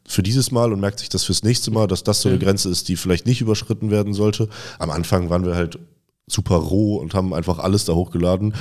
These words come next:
Speaker 1: Hauptsache es gab Publicity. Auf der anderen Seite gab's zu dem Zeitpunkt auch noch keine Werbekunden
Speaker 2: Mhm.
Speaker 1: und so weiter. Also das ist mittlerweile ja auch eine Gratwanderung
Speaker 2: Ja.
Speaker 1: in die Richtung. Und, ähm, das ist, wie gesagt, Fingerspitzengefühl und Feedback von der Community,
Speaker 2: Mhm.
Speaker 1: so wäre, glaub ich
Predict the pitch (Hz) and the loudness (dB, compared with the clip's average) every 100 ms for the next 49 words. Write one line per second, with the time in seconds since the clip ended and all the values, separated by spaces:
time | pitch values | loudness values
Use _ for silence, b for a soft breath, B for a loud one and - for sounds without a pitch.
0 | B - - 92 87 - 95 - 90 87 | B -8 -2 0 0 2 0 0 0 0
1 | 107 92 - 95 107 B B B _ - | 0 -2 -2 0 -2 B B B _ -2
2 | - 92 95 95 92 90 92 - - 92 | 2 2 2 0 2 0 0 -2 0 0
3 | 90 101 98 92 85 - 92 - 92 101 | 2 2 0 0 -2 -2 0 0 2 2
4 | 101 - 110 101 101 98 95 117 151 - | 0 0 0 0 0 2 2 2 -2 -8
5 | 101 95 98 101 90 85 87 85 98 - | 0 2 4 2 0 0 0 0 -2 -4
6 | 98 92 90 87 90 90 95 - 82 92 | 0 2 4 2 2 2 0 -2 0 2
7 | 92 90 90 87 85 90 92 78 - 95 | 2 2 2 2 2 2 0 0 -2 -4
8 | B B B B B - 101 92 92 85 | B B B B B -4 0 2 0 -2
9 | - - 92 87 87 85 85 85 - 82 | -6 -4 0 2 2 0 -2 -4 -4 -4
10 | 98 - 98 85 85 80 - 110 104 104 | -2 0 2 2 2 0 0 0 0 -2
11 | - 85 - 90 82 - 85 85 - - | -2 -2 0 0 0 -2 0 0 -2 -6
12 | - 80 78 80 78 82 - 76 78 69 | -6 -4 -2 -2 -2 -2 -2 -4 -4 -4
13 | 80 78 76 71 | -4 0 -2 -2